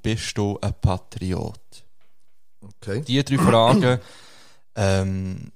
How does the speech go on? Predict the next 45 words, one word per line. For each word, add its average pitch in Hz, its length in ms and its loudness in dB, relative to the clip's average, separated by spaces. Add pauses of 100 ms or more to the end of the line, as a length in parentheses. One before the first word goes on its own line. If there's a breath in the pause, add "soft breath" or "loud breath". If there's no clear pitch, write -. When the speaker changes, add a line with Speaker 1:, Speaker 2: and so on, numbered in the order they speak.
(220)
Speaker 1:
werden 107 360 -2
wir 107 200 0
am 104 100 -6
Schluss 127 440 0
beantwortet. 139 640 -6
Ihr 127 100 0
könnt 113 220 -2
es - 60 -10
ja 117 100 2
für 110 120 -4
euch 110 180 0
auch 117 100 0
überlegen, 117 440 -2
wie 107 80 -8
gesagt, 98 440 -6 (400 soft breath)
ist 104 200 -6
noch 104 180 0
interessant. 110 800 0 (180)
Und 101 560 -2
vielleicht 139 340 0
würdet 120 240 -2 (120)
ihr 110 60 -6
jetzt - 300 -4 (160)
spontan, 123 580 -2
könnt - 280 -2
ihr 131 80 0
jetzt 190 180 -2
sch-, - 320 -6
schon 185 160 2
spontan 147 520 0
für 175 140 -4
Speaker 2:
Ja, 165 60 4
Speaker 1:
euch 165 80 2
Speaker 2:
genau, 120 160 2
Speaker 1:
beantworten. 190 600 2
Speaker 2:
ja. 180 60 -4 (460 soft breath)
Speaker 1:
Und 127 140 -6
vielleicht 190 300 0
würdet 180 260 0
ihr 165 60 -4
dann 165 260 2
am 143 160 2
Ende 160 320 0
von 143 160 -4
der 135 160 0